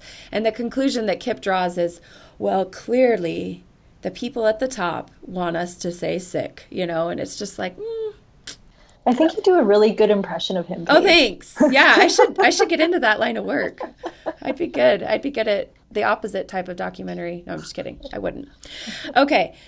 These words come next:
Speaker 1: So, um, okay. I just wanted to take a minute to talk about,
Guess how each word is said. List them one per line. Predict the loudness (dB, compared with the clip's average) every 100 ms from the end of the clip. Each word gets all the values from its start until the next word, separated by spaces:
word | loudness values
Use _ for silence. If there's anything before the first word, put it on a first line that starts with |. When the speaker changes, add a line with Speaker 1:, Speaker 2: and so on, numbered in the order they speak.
| _
Speaker 1:
So, | -4 2 4 6 6 4 2 0
um, | 0 2 2 0 -4 -10 _ _ _ _ _ _ _ _ _ _ _ _ _ _ _ _ -20 _ 2
okay. | 2 2 -14 _ _ _ _ _ _ _ _
I | -2 0 0 -2 -4
just | -2 0 0 -2 -10
wanted | -6 -6 -6 -10
to | -10 -8 -6 -8 -10
take | -12 -10
a |
minute | -6 -6 -6 -10 _
to | -10 -8 -8
talk | -8 -10
about, | -6 -4 -2 -4 -8